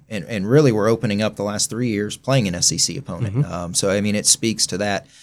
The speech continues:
Speaker 1: Remember when I first came here, and I, and I like it, it's that Southern Miss, anyone, anywhere, anytime. Uh, and I think that really holds true with this, that, you know, we're, we're not gonna back down, and, and we, we wanna face the best competition, and I know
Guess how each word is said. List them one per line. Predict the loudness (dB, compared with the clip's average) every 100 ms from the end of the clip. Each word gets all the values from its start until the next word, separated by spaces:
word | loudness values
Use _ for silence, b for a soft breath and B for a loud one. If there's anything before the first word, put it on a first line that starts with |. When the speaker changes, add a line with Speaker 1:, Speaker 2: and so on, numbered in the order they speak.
| b b
Speaker 1:
Remember | 6 8
when |
I | 6
first | 4 2 4
came | 2 2
here, | 0 -2
and |
I, | -2
and | -2
I | -2
like | 0 0 -2
it, | -4
it's | -2
that | -4 2
Southern | 4 4 2
Miss, | -2 2 2
anyone, | 2 -4 -4 -4
anywhere, | -4 -4 -4
anytime. | -6 -6 -8 -8 -12 -14
Uh, | -10 -8
and | -8
I |
think | -8 -6
that | -6 -4
really | -6 -4
holds | -4 -4
true | -4 -4 -4
with | -4
this, | -8 -6 -6
that, | -6 -14
you | -16
know, | -16 -16 _ _ _ _ _ _ _
we're, | -18 -6
we're | -2
not | 0
gonna | 0 -2
back | -2 -2
down, | -4 0 0
and, | 0 -6
and | -10 -10 -12 -14 _ _ _ _
we, | -10
we | -8 -2 0
wanna | 0 0
face | 2 2
the | 2
best | 0 -2 -2
competition, | -6 -8 -8 -6 -6
and | -6 -6
I | -6
know | -4 -4 -4